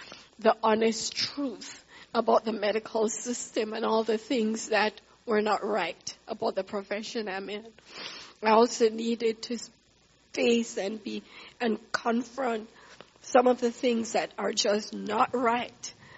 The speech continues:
with the body of Christ and how we handle crisis and support each other and being there for each other, because, as you know, a lot of churches were shut down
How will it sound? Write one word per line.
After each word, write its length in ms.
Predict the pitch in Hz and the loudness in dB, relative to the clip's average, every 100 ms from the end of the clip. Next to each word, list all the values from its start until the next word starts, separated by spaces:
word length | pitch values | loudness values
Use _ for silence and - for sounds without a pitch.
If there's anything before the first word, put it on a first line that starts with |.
| - | 2
with 160 | 220 220 | 4 4
the 80 | |
body 340 | 220 220 214 226 | 4 2 2 0
of 160 | 220 | -2
Christ 600 | - - 226 220 - - - _ - - - - | -6 -8 -6 -8 -10 -16 -20 _ -20 -20 -20 0
and 160 | 208 | 2
how 480 | 240 - 269 214 214 - - - - _ - | 2 2 4 4 4 -2 -16 -20 -20 _ -12
we 180 | 226 262 | -6 -6
handle 360 | 277 220 214 | -4 -6 -8
crisis 720 | 202 - 233 214 - 269 220 | -10 -12 -8 -8 -8 -14 -12
and 160 | 214 214 | -10 -8
support 440 | - 208 233 208 | -10 -10 -8 -8
each 200 | 233 - | -8 -8
other 360 | 226 220 220 220 - - - - - - - - _ - - _ _ _ _ | -8 -6 -8 -10 -14 -18 -16 -12 -12 -12 -18 -20 _ -20 -20 _ _ _ _
and 160 | 226 220 | -2 0
being 180 | 226 214 | 0 2
there 220 | 214 214 | 4 2
for 180 | - 208 | 2 -2
each 240 | 208 - | -2 -2
other, 340 | 226 220 202 | -2 -2 -2
because, 440 | 190 208 - 233 196 - | -4 -6 -8 -8 -8 -4
as 200 | 214 226 | -2 0
you 80 | 226 | 2
know, 140 | 214 | 2
a 40 | |
lot 220 | 214 220 220 | 2 0 -2
of 100 | 208 | -4
churches 480 | - 220 220 220 | -2 -2 -2 -4
were 160 | 208 202 | -2 -2
shut 380 | 220 - 214 - | -2 -4 -4 -6
down 420 | 208 202 208 208 | -6 -4 -6 -10